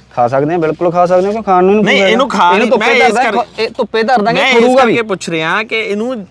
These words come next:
Speaker 2: ਫਿਰ ਇਹਨੂੰ ਪ੍ਰੋਸੈਸਿੰਗ ਕਰਨ ਦੀ ਕਾਹਤੇ ਲੋੜ ਪੈ ਜਾਂਦੀ ਆ?
Speaker 1: ਉਹ ਤਾਂ ਜੀ ਆਪਾਂ ਅਸਲ ਸ਼ਹਿਦ ਨੂੰ ਪ੍ਰੋਸੈਸ ਕਰਨਾ ਹੀ ਨਹੀਂ ਚਾਹੀਦਾ, ਜਿਵੇਂ ਨੈਚੁਰਲ ਕੱਢ ਲਿਆ, ਉਵੇਂ ਇੱਕ ਆਮ ਕੱਪੜੇ ਨਾਲ ਪੁਣ ਕੇ, ਠੀਕ ਹੈ,
Speaker 2: ਹੂੰ।
Speaker 1: ਉਵੇਂ ਹੀ ਰੱਖਣਾ ਚਾਹੀਦਾ ਗਾ।
Speaker 2: ਫਿਰ ਇਹ ਵੱਡੀਆਂ ਕੰਪਨੀਆਂ ਹੁਣ ਵੱਡੀਆਂ ਮਸ਼ੀਨਾਂ ਲਾ ਕੇ ਜਦੋਂ
Speaker 1: ਹਾਂ,
Speaker 2: ਕੱਢਦੀ ਆ?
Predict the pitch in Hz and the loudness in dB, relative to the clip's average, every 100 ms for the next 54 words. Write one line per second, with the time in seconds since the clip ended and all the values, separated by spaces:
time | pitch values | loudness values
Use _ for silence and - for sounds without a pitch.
0 | 170 208 226 247 240 208 202 185 226 233 | -2 2 2 0 -2 0 -2 -2 -2 0
1 | 226 220 202 214 202 180 160 135 120 110 | 0 -2 -2 0 0 0 -2 -2 -6 -8
2 | - - 170 202 214 233 - - - - | -12 -4 -2 2 2 0 -4 -20 -20 -20
3 | - _ 170 - 196 202 202 175 170 190 | -20 _ -4 2 2 2 0 -2 0 0
4 | 202 196 170 175 214 208 170 165 175 175 | 0 0 2 2 0 -4 -4 -4 -2 0
5 | 165 170 170 131 131 160 160 175 160 156 | 2 2 0 0 0 0 2 2 2 2
6 | 196 175 165 190 190 156 - - - - | 0 0 2 2 0 -2 -8 -20 -20 -10
7 | 175 165 175 175 165 170 180 165 175 170 | -2 2 2 2 2 2 0 -2 0 2
8 | 175 170 160 151 165 151 - - - - | 0 0 -2 -2 0 -2 -4 -20 -20 -20
9 | - - - - - 143 180 196 185 185 | -20 -20 -20 -20 -2 0 2 0 0 2
10 | 190 196 175 190 - 165 120 110 107 98 | 4 4 2 0 0 -2 -2 -6 -8 -12
11 | - _ _ _ - 196 196 190 196 185 | -14 _ _ _ -4 -2 0 2 2 2
12 | 185 208 202 196 202 202 202 185 170 175 | 0 0 0 0 0 0 0 0 0 0
13 | 190 185 - 170 175 175 160 160 170 165 | 0 -2 -4 -2 0 2 0 0 -2 0
14 | 160 151 185 190 | 0 0 0 -2